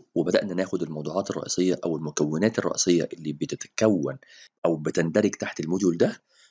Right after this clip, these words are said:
وقلنا إنه أول موضوع رئيسي هو البيريمتر سيكيورتي أو التأمين المحيطي، وقلنا إنه كل موضوع رئيسي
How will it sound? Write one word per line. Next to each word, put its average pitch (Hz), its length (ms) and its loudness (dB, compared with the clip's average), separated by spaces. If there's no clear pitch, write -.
وقلنا 143 680 4
إنه 113 300 0
أول 123 360 4
موضوع 104 340 0
رئيسي 110 540 0
هو 110 280 6
البيريمتر 98 600 0
سيكيورتي 92 520 0
أو 92 300 2
التأمين 110 500 4
المحيطي، - 500 -6
وقلنا 156 360 4
إنه 90 180 -2
كل 135 300 4
موضوع 95 320 2
رئيسي 87 420 0